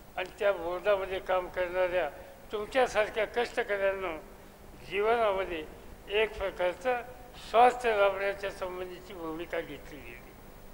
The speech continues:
Credit Society काढली.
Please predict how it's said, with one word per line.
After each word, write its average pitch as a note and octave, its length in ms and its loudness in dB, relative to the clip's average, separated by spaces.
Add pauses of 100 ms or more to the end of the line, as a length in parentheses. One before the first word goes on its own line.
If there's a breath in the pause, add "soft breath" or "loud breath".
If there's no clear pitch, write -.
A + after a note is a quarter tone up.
(2500)
Credit G#3 440 -2
Society F3+ 600 -6
काढली. C#3 360 -8